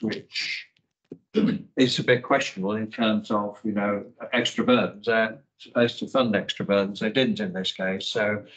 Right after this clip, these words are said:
in a sense, we lost, I can't remember how much we lost from, you know, that cost us six million. So in fact, you could argue the eight million sort of covers the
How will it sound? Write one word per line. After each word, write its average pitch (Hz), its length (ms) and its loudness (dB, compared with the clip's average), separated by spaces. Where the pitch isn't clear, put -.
in 120 160 4
a 117 60 4
sense, 120 460 0
we 110 120 0
lost, 113 260 -2
I 113 80 -2
can't 110 100 -8
remember 113 240 -4
how 117 140 0
much 110 260 -4
we 107 80 -2
lost 107 300 0
from, - 240 -8
you 113 60 0
know, 113 60 2
that 113 180 0
cost - 280 2
us 107 80 -2
six - 320 0
million. 101 500 -2
So - 160 2
in 113 120 2
fact, 113 420 0
you 120 280 0
could 135 180 4
argue 104 380 2
the 113 120 0
eight 117 220 2
million 107 360 0
sort 120 280 0
of 107 100 -4
covers 110 400 0
the 110 340 2